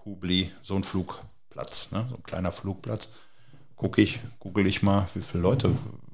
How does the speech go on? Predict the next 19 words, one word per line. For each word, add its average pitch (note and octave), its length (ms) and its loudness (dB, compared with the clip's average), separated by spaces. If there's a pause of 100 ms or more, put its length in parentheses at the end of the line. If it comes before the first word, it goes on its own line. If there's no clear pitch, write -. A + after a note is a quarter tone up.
(200)
wohnen E2+ 240 -12
eigentlich - 340 0
in F#2 160 -2
Hubli? B2 380 2 (240)
Ja, F#2+ 100 -8
eine G#2+ 240 2
Million G2+ 640 -2
Menschen. F#2+ 420 -4 (460)
Das - 240 0
war A2 80 2
für B2 160 4
die A2 120 8
klein, F#2 520 6 (120)
so, F2 120 -4
und E2+ 140 -2
da F2 120 -4
weißt - 220 8
du - 60 0
ungefähr. G#2 540 10